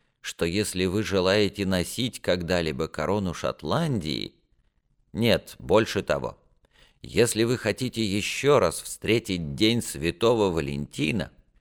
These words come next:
вы должны". "Что же я должен сделать тогда, Реморни?" — сказал высокомерно принц. "Надеюсь, ничего, что недостойно меня?" "Конечно, ничего недостойного,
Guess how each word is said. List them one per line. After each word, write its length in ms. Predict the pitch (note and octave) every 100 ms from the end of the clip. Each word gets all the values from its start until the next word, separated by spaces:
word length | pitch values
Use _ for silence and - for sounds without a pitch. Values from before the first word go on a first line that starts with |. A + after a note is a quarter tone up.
| _ _ -
вы 280 | C2+ G#2+ B2
должны". 840 | A2+ A2 A2 F2+ G#2+ A#2 D3+ D3 - _ _ _ _ _ _ _ _ _
"Что 420 | - - - G#3 G3+
же 160 | F3+
я 180 | F3 E3+
должен 840 | B2 G#2+ C#3+ B2 G2 F2 G#2 G#2 F2
сделать 760 | D2+ D#2 A#2 C3 C3+ - -
тогда, 600 | B2+ B2 A2 G#2 G2 E2+
Реморни?" — 760 | D#2+ D#2+ D#2 D#2 E2 D#2 D2+ - _
сказал 540 | - - D#2 D2+ C#2+
высокомерно 760 | C#2 D2+ D2+ D2+ D2+ D2 C#2 D2
принц. 420 | C#2+ C#2+ C2 - - - - - _ -
"Надеюсь, 560 | C#3+ C#3 A#2+ B2+ A2+ B2+
ничего, 600 | B2+ B2+ - C3+ C#3+ G#3
что 240 | - -
недостойно 760 | G#2 D#2+ E2 - - E2 D#2 D2+
меня?" 340 | D2+ D2+ D2 - _ _ _ _ _ _ _ _ _ _ _ _
"Конечно, 580 | - F3 F3+ C#3+ - F2
ничего 400 | E2 D2+ E2 F2
недостойного, 1000 | F2 D#2+ D#2+ - - C#2 G#2 F2 D2+ C2